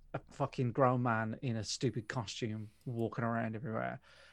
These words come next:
And that, and then he gets all that out of the way, and he just concentrates on making fantastic cinematic moments. But, but Inception is like, y-, y-,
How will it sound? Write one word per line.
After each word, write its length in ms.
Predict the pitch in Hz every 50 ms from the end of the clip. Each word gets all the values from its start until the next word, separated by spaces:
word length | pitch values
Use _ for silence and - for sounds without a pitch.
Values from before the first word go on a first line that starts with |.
| - -
And 180 | 135 135 135 143
that, 120 | 147 139 -
and 180 | 156 143 143 143
then 60 | 139
he 60 | 139 131
gets 240 | - 208 208 - -
all 100 | 160 143
that 180 | 151 190 190
out 80 | 170 147
of 60 | 135
the 80 | 135 117
way, 100 | 123 117
and 100 | 113 117
he 60 | 113
just 180 | - 127 - -
concentrates 720 | - - 147 135 127 - - 127 - - 131 117 110 - -
on 160 | 117 117 120
making 540 | 120 117 120 117 - 127 113 110 107 110 - - _ _
fantastic 760 | - 131 120 113 - - - 135 - - - - 131 127 - - - - - - - -
cinematic 720 | - - - - 127 113 120 113 117 - - - - -
moments. 460 | 139 127 120 123 123 127 135 135 - - - - - - - - - - - - _ _
But, 240 | 151 127 151 147 131 135 139 135
but 180 | 143 160 156 -
Inception 460 | 170 165 147 135 - - - - 160 147
is 80 | 135
like, 140 | 139 127 - - - - - - - -
y-, 160 | - 185 180 - - - -
y-, 160 | 208 196 190